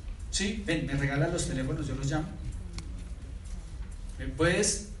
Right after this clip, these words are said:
puedes dejar que yo les diga que soy tu amigo y que tú me diste los teléfonos de ellos para llamarlos porque les tengo una gran oportunidad"?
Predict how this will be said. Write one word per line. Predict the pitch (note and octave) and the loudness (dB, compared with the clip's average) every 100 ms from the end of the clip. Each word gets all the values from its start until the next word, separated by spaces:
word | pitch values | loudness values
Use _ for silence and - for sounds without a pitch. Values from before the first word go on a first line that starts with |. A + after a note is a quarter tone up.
| - | 2
puedes | F3 | 4
dejar | F#3+ F#3 D3 | 6 4 4
que | F3 | 2
yo | F3+ | 4
les | F#3+ | 4
diga | F#3 G3+ | 4 4
que | - | 4
soy | D3 D3 | 6 6
tu | C#3+ | 4
amigo | F3+ F#3 D#3 D#3 - - - | 4 2 4 2 0 -6 -2
y | C#3+ | 0
que | C#3+ | 2
tú | C#3+ D3+ | 4 4
me | |
diste | F3 F3 F3 | 4 4 4
los | D3 | 6
teléfonos | C#3 C3+ D#3 D#3 | 6 6 4 2
de | C#3+ C#3+ | 4 4
ellos | C#3+ C#3 | 4 4
para | C#3+ | 2
llamarlos | C3 C3 C3 D3+ | 0 0 0 0
porque | C#3+ C#3 | -2 -2
les | C3 | -2
tengo | C3 C3 | 0 2
una | D3+ | 4
gran | D3 C#3+ | 4 4
oportunidad"? | C#3+ C#3+ B2+ A#2+ B2+ | 2 0 -2 -2 -4